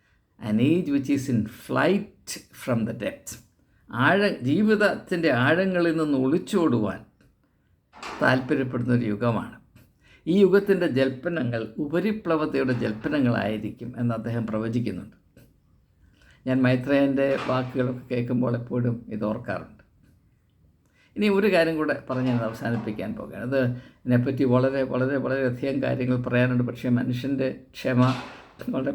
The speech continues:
പരിമിതമായതുകൊണ്ട് വളരെ കുറച്ച് മാത്രമേ ഒരു വീഡിയോയിൽ ഉൾക്കൊള്ളിക്കുവാൻ സാധിക്കുകയുള്ളൂ, നിങ്ങൾക്കറിയാം. നാം മനസ്സിലാക്കേണ്ട ഒരു കാര്യം, ലോകത്തിൽ രണ്ട് തരത്തിലുള്ള വീക്ഷണം, ജീവിതത്തെ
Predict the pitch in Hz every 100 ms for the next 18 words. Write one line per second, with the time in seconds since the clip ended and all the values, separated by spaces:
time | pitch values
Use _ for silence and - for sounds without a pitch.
0 | 131 131 135 135 123 120 123 123 123 -
1 | 127 123 131 143 151 143 131 123 135 131
2 | 123 123 127 127 123 127 131 127 123 131
3 | 123 120 120 123 123 127 123 123 113 107
4 | 98 - - - - - - - - -
5 | - - 190 170 190 160 143 120 107 104
6 | - - - _ _ _ _ _ _ _
7 | _ _ _ _ _ _ _ _ _ _
8 | _ _ _ _ _ _ _ - 190 214
9 | 208 214 180 147 147 165 120 117 120 123
10 | 113 107 110 113 - _ - - - 123
11 | 123 147 156 - 135 120 - - _ _
12 | _ _ _ - - - - 170 160 208
13 | 196 170 170